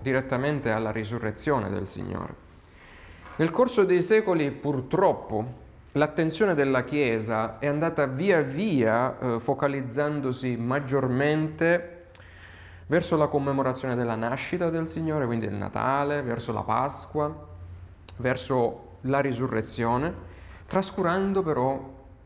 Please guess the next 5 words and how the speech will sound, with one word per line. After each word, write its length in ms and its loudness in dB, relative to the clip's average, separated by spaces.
l'importante 640 -2
significato 580 -2
dell'ascensione 1080 -4
del 200 -8
Signore. 480 -8